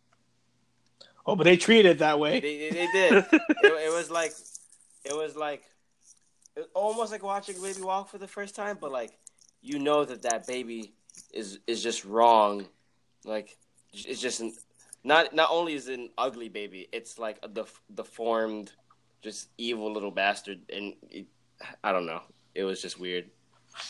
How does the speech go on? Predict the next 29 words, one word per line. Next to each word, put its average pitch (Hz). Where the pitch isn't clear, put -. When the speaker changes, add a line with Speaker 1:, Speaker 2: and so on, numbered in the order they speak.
Speaker 1:
It, 403
it 330
was 254
weird. 170
What 226
I 269
found 226
weird 185
about 165
that 156
scene, 165
even 170
though 160
I 135
love 156
it, 156
even 160
the 135
Peep 170
Show 151
part, 151
uh, 135
doing 139
the -
Basic 135
In-, 139
Instinct, 156
uh, 143
homage, 151